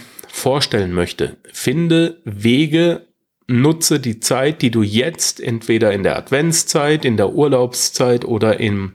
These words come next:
Downlock oder, äh, im Lockdown, im Downlock, ja, wenn ein Podcaster einmal reden könnte, ne? Ähm, die du im Lockdown hast.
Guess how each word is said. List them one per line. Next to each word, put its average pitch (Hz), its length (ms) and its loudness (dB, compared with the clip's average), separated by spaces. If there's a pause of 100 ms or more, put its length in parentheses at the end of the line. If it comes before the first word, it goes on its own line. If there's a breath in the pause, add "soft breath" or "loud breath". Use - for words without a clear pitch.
(140)
Downlock 120 540 0
oder, 104 260 0 (380 loud breath)
äh, 113 200 2
im 110 140 4
Lockdown, 117 540 0
im 120 180 2
Downlock, 101 560 0
ja, 95 240 0 (400 loud breath)
wenn 120 200 2
ein 110 60 0
Podcaster 117 600 -2
einmal 101 240 0
reden 92 260 0
könnte, 90 280 -4
ne? 113 160 -4 (800 loud breath)
Ähm, 120 320 0 (160)
die 131 80 2
du 123 100 4
im 104 140 2
Lockdown 107 480 0
hast. 185 340 -2